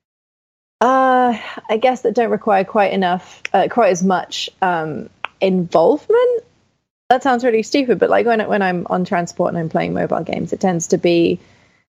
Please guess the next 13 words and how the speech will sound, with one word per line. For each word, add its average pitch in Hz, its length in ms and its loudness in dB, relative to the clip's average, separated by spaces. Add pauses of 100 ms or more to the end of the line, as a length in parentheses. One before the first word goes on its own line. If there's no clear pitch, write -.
that 208 100 4
I 196 100 2
just 190 160 -2
want 180 160 -2
someone 180 260 -2
to, 180 380 2
something 180 280 -2
to 190 80 -2
distract 180 520 -2
me 170 340 -2
a 190 80 2
little 233 480 2
bit. 349 320 2